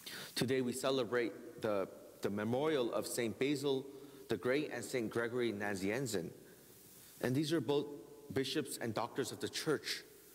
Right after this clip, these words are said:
And they also set the example, following John's example,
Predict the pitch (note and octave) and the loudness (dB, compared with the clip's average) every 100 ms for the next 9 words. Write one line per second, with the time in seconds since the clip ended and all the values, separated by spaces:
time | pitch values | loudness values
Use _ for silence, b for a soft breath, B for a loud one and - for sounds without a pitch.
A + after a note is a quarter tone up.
0 | - - - - - - - B2 A#2 C#3 | -20 -20 -20 -20 -20 -6 0 0 2 2
1 | D3 C#3+ D3 D3+ - C3+ - A#2 G2 B2 | 2 0 -2 -2 0 0 0 0 0 -2
2 | A#2+ A2+ F2+ - C#3 C#3 C#3+ A#2 B2+ C#3+ | 0 0 0 0 0 2 0 0 0 0
3 | D3+ A#2 - G2 F2+ F#2 | 0 -2 -2 -2 0 -2